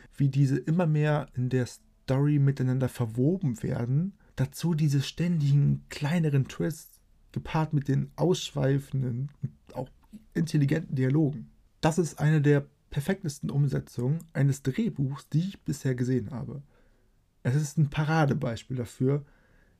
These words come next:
wie viel man aus einer kleinen Geschichte herausholen kann. Ein Haus, insgesamt vier Darsteller.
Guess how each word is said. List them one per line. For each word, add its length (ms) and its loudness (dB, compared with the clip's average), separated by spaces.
wie 180 4
viel 180 4
man 160 2
aus 100 -6
einer 200 0
kleinen 320 0
Geschichte 400 -2
herausholen 460 -2
kann. 280 -8
Ein 240 -2
Haus, 400 0
insgesamt 420 0
vier 200 0
Darsteller. 720 2